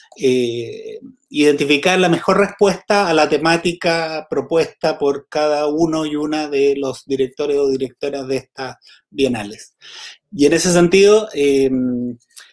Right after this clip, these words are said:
el proyecto que hoy vamos a revisar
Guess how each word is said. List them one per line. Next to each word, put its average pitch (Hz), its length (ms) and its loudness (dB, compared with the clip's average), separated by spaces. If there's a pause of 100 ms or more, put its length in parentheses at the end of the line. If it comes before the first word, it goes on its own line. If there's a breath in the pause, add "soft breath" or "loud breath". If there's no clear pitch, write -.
(180 loud breath)
el 127 360 -4
proyecto 127 1160 -2 (400)
que 123 240 -4
hoy 135 180 2
vamos 135 320 0
a 131 100 -2
revisar 190 720 0